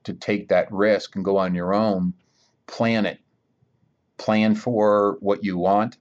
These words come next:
plan for what's gonna happen if it's not what you were hoping for in terms of plan B, be fully committed to it.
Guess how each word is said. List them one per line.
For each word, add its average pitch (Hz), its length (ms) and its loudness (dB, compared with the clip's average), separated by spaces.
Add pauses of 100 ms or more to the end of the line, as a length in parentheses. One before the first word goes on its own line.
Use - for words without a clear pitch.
(100)
plan 107 420 0
for 101 320 0
what's 98 160 -4
gonna 92 200 -6
happen 95 360 -4
if 90 140 -6
it's - 160 -14
not 98 260 0
what 104 180 -4
you 104 80 -2
were 95 120 0
hoping 104 340 0
for 113 380 0
in 107 160 -14
terms 98 240 -4
of 73 100 -14
plan 95 300 -2
B, 104 340 0 (380)
be 98 100 -4
fully 107 440 -2
committed 101 540 -2
to 113 200 0
it. 113 160 -2